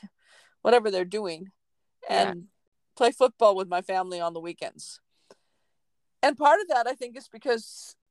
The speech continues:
Speaker 1: the whole spiritual business has gotten such a bad rap that they don't want to be part of that. They don't want to be in it. So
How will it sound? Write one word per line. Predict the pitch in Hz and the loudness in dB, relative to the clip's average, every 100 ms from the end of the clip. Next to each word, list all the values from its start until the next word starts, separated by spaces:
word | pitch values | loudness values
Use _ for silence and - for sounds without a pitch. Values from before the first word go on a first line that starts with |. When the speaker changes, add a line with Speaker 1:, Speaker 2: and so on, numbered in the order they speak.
| _ - | _ -2
Speaker 1:
the | 269 | 0
whole | 269 277 | 0 0
spiritual | - - 254 294 - 220 | -6 -8 -6 -6 -6 -6
business | 180 226 269 285 233 | -4 -8 -6 -10 -10
has | 190 196 | -10 -6
gotten | - 185 190 | 0 0 0
such | 196 - 277 269 | -8 -6 -4 -4
a | |
bad | 190 196 190 180 | 0 4 4 2
rap | 185 311 294 - _ | 2 2 -2 -8 _
that | 190 214 | -8 -4
they | 190 | -4
don't | 185 214 202 - | -4 -2 -4 -6
want | 180 196 240 | -2 0 0
to | - | -4
be | 180 190 | -10 -10
part | 165 180 180 285 | -4 0 0 0
of | 240 | -6
that. | 196 55 - - | -6 -6 -6 -10
They | 185 | -12
don't | 180 180 | -10 -4
want | 175 196 | -2 -2
to | 190 | -6
be | 180 180 - | -4 -6 -6
in | 185 214 | -4 -2
it. | 175 - - _ _ _ _ _ | -4 -8 -20 _ _ _ _ _
So | - 214 214 | 0 4 4